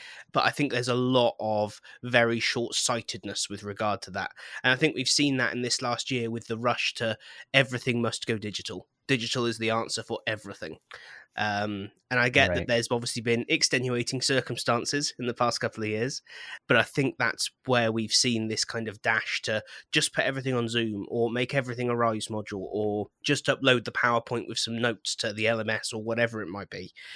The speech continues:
Speaker 2: Yeah.
Speaker 1: Very little thought around what's effective and more thought around how can we create fifty courses in six months. Um, it's the first time I've really seen teams being sort of getting a well done for sh-, sheer quantity of creation,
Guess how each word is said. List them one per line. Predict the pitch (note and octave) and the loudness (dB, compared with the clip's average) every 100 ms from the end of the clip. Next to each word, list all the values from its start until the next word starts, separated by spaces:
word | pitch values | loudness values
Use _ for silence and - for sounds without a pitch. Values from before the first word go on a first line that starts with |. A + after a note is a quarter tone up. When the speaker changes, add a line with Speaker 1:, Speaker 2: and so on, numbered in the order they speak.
| - - - | -14 -12 -4
Speaker 2:
Yeah. | G2+ F2+ F3+ D#3+ | 0 0 -4 -10
Speaker 1:
Very | D3+ A#2+ C#3+ C3+ | -4 8 10 10
little | B2+ A#2 | 6 2
thought | A#2+ - B2+ A2 | 0 2 2 4
around | A#2 A2+ A2 - | 2 2 0 -2
what's | B2+ - | -4 -4
effective | - C3 - - A2+ G#2+ | -2 0 0 -2 -4 -4
and | G#2+ | -2
more | A2+ A2+ | -2 -2
thought | G#2+ A#2+ G#2+ | 0 0 0
around | A2 A2 G#2+ G#2 - - - - | 0 0 0 -4 -10 -16 -16 -2
how | - C#3 | 2 2
can | - B2+ | 2 0
we | A#2 | 0
create | - C3 A#2 - | 2 2 2 2
fifty | B2 - A#2+ | -6 -6 -6
courses | - A2+ G#2+ A#2 G#2+ | -4 -2 -2 -2 -2
in | |
six | G#2+ - - | -2 -4 -6
months. | F2+ - - - _ _ _ - - | -8 -6 -6 -6 _ _ _ -20 -6
Um, | G2+ G#2 G2 | -4 -4 -4
it's | C3+ - | -4 -4
the | - | 0
first | D#3 C3+ - | 2 2 2
time | B2+ B2+ | 2 4
I've | A#2+ A#2 | 2 2
really | A2+ A2 | -2 0
seen | A2+ - A#2 A2 A2 _ - | 0 0 -2 -4 -6 _ -8
teams | - A#2+ A#2 | -4 -2 -4
being | - A#2 A2 A2 G#2+ - | -4 -2 0 0 -6 -8
sort | - A#2 A2 | -6 -4 -6
of | G2+ - - - - - | -8 -16 -18 -18 -20 2
getting | C3+ A#2+ C3+ | 4 6 4
a | |
well | A#2+ B2 A#2+ A#2 | 6 6 6 4
done | C3 A#2 A2+ | 4 4 0
for | - A2+ | -4 -2
sh-, | - - | -2 0
sheer | - - C3 A#2 | 0 2 2 0
quantity | - C3 B2 - - A#2 | -2 -4 -2 -4 -4 -4
of | A2 | -4
creation, | - A2+ A2 - F#2+ | -4 -4 -4 -4 -8